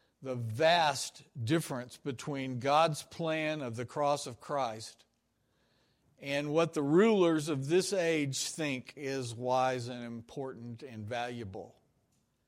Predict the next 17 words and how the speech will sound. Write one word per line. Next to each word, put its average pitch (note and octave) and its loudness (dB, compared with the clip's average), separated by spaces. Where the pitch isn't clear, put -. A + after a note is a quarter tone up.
Why D3 8
is G3+ 4
Paul F3 4
zeroing E3 2
in F3 -4
on C3+ -6
this C3+ -6
difference D3 -6
here D#3 -4
in D3 -8
the C#3 -6
first F#3 -2
two A#3 0
chapters D3+ -2
of A#2+ -6
this C3 -4
letter? D3 0